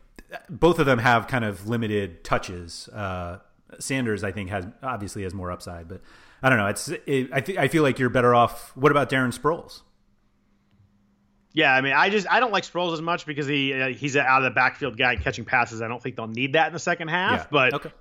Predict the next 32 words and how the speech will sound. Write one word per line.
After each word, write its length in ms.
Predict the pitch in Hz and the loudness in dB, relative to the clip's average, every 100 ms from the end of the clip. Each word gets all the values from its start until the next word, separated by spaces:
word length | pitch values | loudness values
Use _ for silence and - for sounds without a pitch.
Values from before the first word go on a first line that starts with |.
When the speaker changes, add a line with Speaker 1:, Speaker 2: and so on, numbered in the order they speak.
| _ - | _ 0
Speaker 2:
um, 220 | 147 131 | 2 2
sure. 320 | 113 - 202 | 0 2 2
I 60 | 110 | 2
mean, 120 | 113 | -2
he, 240 | 120 139 110 | -2 -2 -4
you 140 | 110 | -4
know, 100 | 117 | -2
if 100 | 117 | 0
they, 140 | 113 151 | 0 0
if 100 | 156 | 2
they 80 | 185 | 2
get 160 | 185 | 2
in 60 | 175 | 0
a 60 | |
shootout 440 | 160 - 175 165 143 | -2 -2 0 0 0
with 80 | 139 | -8
Detroit, 320 | - 170 180 | -10 -6 -6
which 100 | 160 | -6
I 60 | |
think 180 | 208 330 | -6 -6
is 100 | 339 | -4
possible, 420 | - 190 226 104 | 0 2 0 -6
I 80 | 110 | -4
think 140 | 156 185 | -4 -4
the 60 | |
Philly 300 | 190 190 180 | -2 0 0
defense 460 | 135 156 151 113 110 | 0 -2 0 -2 -4
is 100 | 98 | -6
really 160 | 120 | -4
struggling 360 | 113 135 120 107 | -2 0 0 -2
right 100 | 104 | -2
now. 260 | 107 107 | -2 -2